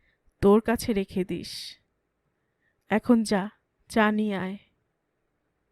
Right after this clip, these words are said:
কমলা দরজা বন্ধ করে নিচে নেমে গেল। পাশ ফিরে শুলেন সুচরিতা।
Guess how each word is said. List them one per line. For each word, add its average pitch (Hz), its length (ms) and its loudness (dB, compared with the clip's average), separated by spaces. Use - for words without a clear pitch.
কমলা 294 380 8
দরজা 254 380 6
বন্ধ 208 360 4
করে 254 260 4
নিচে 214 320 2
নেমে 190 280 0
গেল। 180 340 -4
পাশ 269 260 2
ফিরে 311 220 2
শুলেন 254 340 4
সুচরিতা। 214 680 0